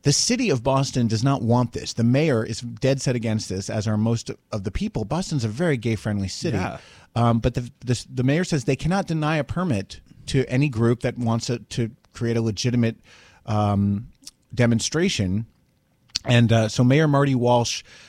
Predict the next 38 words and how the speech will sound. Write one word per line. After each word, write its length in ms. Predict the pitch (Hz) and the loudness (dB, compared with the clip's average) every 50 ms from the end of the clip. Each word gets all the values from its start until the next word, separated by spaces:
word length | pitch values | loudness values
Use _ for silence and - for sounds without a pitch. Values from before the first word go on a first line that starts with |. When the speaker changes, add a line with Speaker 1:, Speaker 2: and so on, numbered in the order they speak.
| - _ | -20 _
Speaker 1:
says 360 | - - 143 131 127 117 - | -4 0 2 2 2 2 2
they're 120 | 127 120 | 0 0
doing 300 | 110 123 143 156 156 156 | 2 2 0 0 0 0
what 140 | 139 131 120 | 0 -2 -2
they 120 | 127 120 117 | -2 -6 -6
can 500 | - - 139 131 127 123 123 120 113 - - - - _ _ _ | -4 -2 -2 0 2 2 2 0 0 -2 -6 -12 -20 _ _ _
to 440 | - - 131 120 117 117 113 117 120 - 120 - - - | -4 -2 0 2 2 2 0 0 -2 -6 -12 -18 -10 -6
basically 440 | - 156 156 - 165 135 - 139 131 | -2 -2 0 0 -2 0 0 -2 0
contain 580 | - - 123 120 - - 131 131 127 127 123 113 | 0 0 0 0 0 0 2 2 4 4 4 4
this 300 | 107 98 101 - - - | 2 2 0 -2 -4 -4
and 180 | 110 113 110 | -2 0 2
not 240 | 110 113 113 113 - | 2 2 2 0 -2
turn 200 | - - 117 110 | -2 -2 0 0
it 120 | 107 104 107 | 0 0 0
into, 360 | 107 104 - - 110 104 104 | -2 -2 -2 -2 -2 0 0
like, 200 | 101 98 - - | 0 -2 -2 -2
a 40 | 104 | -2
really 320 | 95 107 107 104 104 107 - | 0 0 2 2 0 0 -2
ugly 300 | 107 107 98 104 104 98 | -4 -2 0 0 -2 -2
thing, 340 | - - 170 165 135 113 107 | -2 -2 0 0 2 2 2
which, 180 | 104 - - - | 0 -2 -4 -8
of 100 | - - | -12 -8
course, 240 | - 113 107 - | -6 -6 -6 -6
it's 120 | - - - | -8 -10 -4
going 300 | - 127 123 123 123 117 | -2 0 2 2 2 0
to 80 | - 101 | -2 -2
be. 280 | 98 101 98 95 92 - - - - - - - - _ _ | 0 0 0 0 -2 -6 -10 -16 -20 -20 -20 -20 -20 _ _
I 60 | 135 | 0
don't 140 | 165 214 214 | 2 4 4
wanna 100 | 214 196 | 4 2
spend 320 | 165 - - 151 135 123 | 0 0 -2 -2 -2 -2
too 140 | - - 147 | -2 -2 0
much 200 | 143 139 127 - | 0 0 0 -2
time 240 | - - 131 120 120 | -2 -2 0 2 2
on 140 | 117 113 113 | 2 2 2
this 160 | 113 110 - | 2 0 0
because 480 | - 117 104 - - 120 110 98 - - - | -4 -6 -6 -2 -2 0 0 -2 -4 -6 -6
it's, 260 | 113 110 - - - | -6 -6 -6 -8 -12